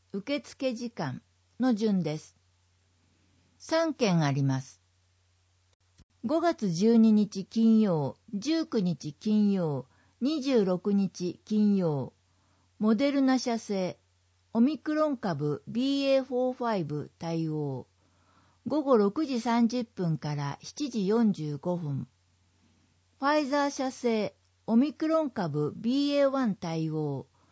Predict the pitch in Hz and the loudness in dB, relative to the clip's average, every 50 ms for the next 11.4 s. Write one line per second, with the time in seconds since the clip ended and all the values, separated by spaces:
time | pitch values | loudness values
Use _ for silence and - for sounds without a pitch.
0 | _ _ _ _ _ _ _ _ _ _ _ - 302 320 294 277 233 202 196 190 | _ _ _ _ _ _ _ _ _ _ _ -4 -2 0 4 4 4 4 2 0
1 | - 285 247 220 208 - - 247 247 247 240 254 269 262 233 _ - 185 170 160 | -2 -4 -4 -4 -4 -4 -2 0 0 0 0 0 -2 -6 -8 _ -6 -4 -4 -4
2 | 147 - 151 147 143 143 139 - - - - - - 285 277 220 220 196 202 233 | -4 -4 -6 -6 -6 -6 -8 -10 -12 -16 -18 -12 -8 -8 -6 -4 -2 0 2 2
3 | 240 233 208 180 - 151 143 143 139 - 175 175 151 139 135 123 110 - - _ | 2 2 2 0 -2 -4 -6 -6 -6 -4 -6 -4 -4 -4 -6 -8 -8 -10 -14 _
4 | _ _ _ _ _ _ _ _ _ _ _ _ _ _ _ _ _ _ _ _ | _ _ _ _ _ _ _ _ _ _ _ _ _ _ _ _ _ _ _ _
5 | _ _ _ _ _ _ _ _ _ - 233 285 320 320 320 311 320 240 214 185 | _ _ _ _ _ _ _ _ _ -4 -2 2 4 4 4 4 4 2 -2 -2
6 | 180 247 285 302 285 233 - - 262 262 247 214 180 165 160 143 - 151 147 147 | -2 -2 -2 -2 -2 -4 -2 0 2 4 6 6 4 4 0 -2 -4 -4 -4 -4
7 | - - 175 180 175 180 196 214 214 208 175 143 131 - - _ _ _ _ - | -4 -6 -4 0 2 4 4 6 6 6 4 4 2 -2 -6 _ _ _ _ -8
8 | 220 220 - - - - 269 269 254 - - _ _ 202 202 190 190 196 196 190 | -8 -6 -8 -10 -8 -2 0 0 0 -2 -4 _ _ -4 -2 0 2 2 2 2
9 | 170 147 120 - - _ _ _ _ _ - 233 285 311 262 - 254 226 202 202 | 2 0 0 -2 -8 _ _ _ _ _ -4 -2 -2 -2 -2 -2 0 0 0 0
10 | - - - 220 202 202 202 190 175 - 175 170 - - _ _ _ - 165 165 | -2 -4 -2 0 2 2 2 2 0 -2 -4 -4 -4 -6 _ _ _ -2 0 2
11 | 175 180 180 170 147 120 - - | 2 2 2 2 0 -2 -4 -8